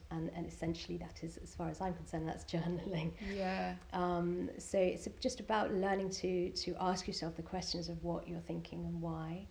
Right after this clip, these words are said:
Speaker 1: um, and sometimes just to be able to, to sit with it and observe those thoughts rather than, than dive in and, and get engaged with them.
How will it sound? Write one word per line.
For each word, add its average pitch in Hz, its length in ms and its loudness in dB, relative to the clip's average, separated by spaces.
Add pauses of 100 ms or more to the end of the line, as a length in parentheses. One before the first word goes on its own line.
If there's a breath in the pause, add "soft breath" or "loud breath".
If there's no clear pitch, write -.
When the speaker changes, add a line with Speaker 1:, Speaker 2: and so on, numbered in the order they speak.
Speaker 1:
um, 180 260 -4
and 180 120 -6
sometimes 185 400 -2
just 170 200 -6
to 170 60 -10
be 170 200 0
able 165 180 -2
to, 165 460 0 (100)
to - 140 -10
sit - 340 -4
with 175 200 -4
it 175 200 -4
and 175 120 -6
observe 175 420 -4
those 170 200 0
thoughts 170 420 -8
rather 170 240 -6 (100)
than, 170 240 -4 (600 loud breath)
than 170 160 2
dive 170 320 0
in 165 360 4 (120)
and, 196 180 -6
and 180 320 -6
get 175 140 -2
engaged 175 500 -2
with - 160 -8
them. - 240 -6